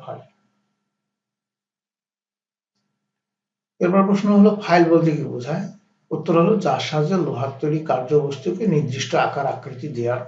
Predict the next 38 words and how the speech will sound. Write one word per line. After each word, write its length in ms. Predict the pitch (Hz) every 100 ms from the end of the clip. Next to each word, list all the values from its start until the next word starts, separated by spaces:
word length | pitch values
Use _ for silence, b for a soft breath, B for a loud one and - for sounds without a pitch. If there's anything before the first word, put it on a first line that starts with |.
| -
প্রয়োজনে 420 | 143 143 135 160 196
ক্ষয় 220 | - 143 127 143
করে 160 | 165 208 -
বা 80 | 127 127
মসৃণ 340 | 123 - 180 160
করা 140 | 131 110
হয়, 160 | 127 208 -
তাকে 200 | - 226 - - -
ফাইল 180 | 131 107 101
বলে। 160 | 98 101 _ _ b b b _
ফাইলের 300 | - 185 196 160
হাতল 260 | 160 185 185 180
কাঠের 260 | 147 165 165
তৈরি 180 | 165 156 151
হয় 140 | 151
কেন 120 | 151 190 240 - _ _ _ _ _ _ _ _ _ _ _ _ _ _
বা 100 | 139 127 -
কাঠের 240 | 156 170 165
তৈরি 180 | 170 165
কেন 120 | 151 156 156
হয়? 160 | 196 214 - 151
উত্তর 180 | 151 156
হচ্ছে, 160 | 151 214 202
কাঠের 240 | 147 156 151
হাতল 200 | 143 156 147
ব্যবহারকারীকে 560 | 131 139 147 156 151 -
আরাম 180 | 123 135 143
দেয় 160 | 175 202 -
এবং 140 | 139 135 127
দীর্ঘ 180 | 131 131 147 -
সময় 220 | 156 151
ধরে 120 | 151 170 165
ফাইলটি 260 | 139 147 139
ব্যবহার 240 | 123 123 131
করলে 200 | 143 151 190 -
হাতে 240 | 123 131 113
ব্যথা 280 | 120 - - - _ _ _ _
বা 60 | -